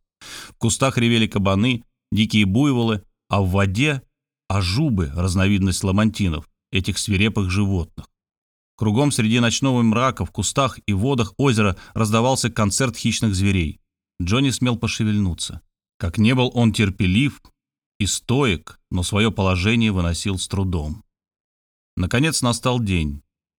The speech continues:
Джо проворно вскочил. Можно представить себе его отвращение, когда он увидел, что за поганая тварь провела подле него всю ночь. Это была жаба, да еще какая жаба! Величиной дюймов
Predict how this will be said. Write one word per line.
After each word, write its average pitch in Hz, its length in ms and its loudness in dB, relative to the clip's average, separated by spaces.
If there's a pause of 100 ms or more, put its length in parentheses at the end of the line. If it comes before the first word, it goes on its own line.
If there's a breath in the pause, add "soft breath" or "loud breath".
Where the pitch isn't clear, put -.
(160)
Джо 127 220 2
проворно 135 480 2
вскочил. 156 560 -2 (420)
Можно 139 280 0
представить 113 480 0
себе 101 240 0
его 92 180 0
отвращение, 104 560 0
когда 95 260 0
он 98 120 2
увидел, 107 280 0
что 95 280 -2
за 87 100 0
поганая 95 540 2
тварь 113 300 -2
провела 92 440 -2
подле 90 300 -2
него 95 240 2
всю 101 200 -4
ночь. 90 400 -2 (300)
Это 156 160 -2
была 127 300 2
жаба, 107 480 0
да 78 120 -8
еще 82 240 -2
какая 147 460 0
жаба! 113 460 0 (280)
Величиной 139 460 0
дюймов 123 420 0